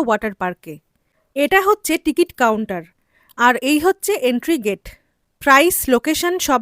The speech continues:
ডিটেলসই শেয়ার করব, তাই ভিডিওটা শেষ পর্যন্ত দেখার রিকোয়েস্ট রইল। And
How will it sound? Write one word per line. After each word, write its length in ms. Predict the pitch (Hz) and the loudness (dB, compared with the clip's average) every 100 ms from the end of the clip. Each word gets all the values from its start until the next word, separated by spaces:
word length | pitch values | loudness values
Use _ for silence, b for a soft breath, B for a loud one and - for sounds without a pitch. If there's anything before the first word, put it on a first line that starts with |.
| 220 | -2
ডিটেলসই 400 | 311 311 - 359 | -4 -4 -2 -2
শেয়ার 200 | 277 226 214 | -2 -2 -2
করব, 180 | 226 214 208 320 - b b b - | -4 -4 -2 -4 -6 b b b -2
তাই 160 | 262 277 254 | 0 0 0
ভিডিওটা 360 | 240 320 359 370 | 0 2 2 2
শেষ 160 | 269 247 - | 0 -2 -2
পর্যন্ত 340 | 294 247 320 320 254 | -4 -2 -2 -2 0
দেখার 260 | 226 - 320 262 | 0 0 -2 -2
রিকোয়েস্ট 380 | 214 247 285 - - | -4 -2 -2 -6 -4
রইল। 240 | 208 208 175 165 _ _ _ _ _ - | -4 -2 -6 -10 _ _ _ _ _ -2
And 140 | 247 | 0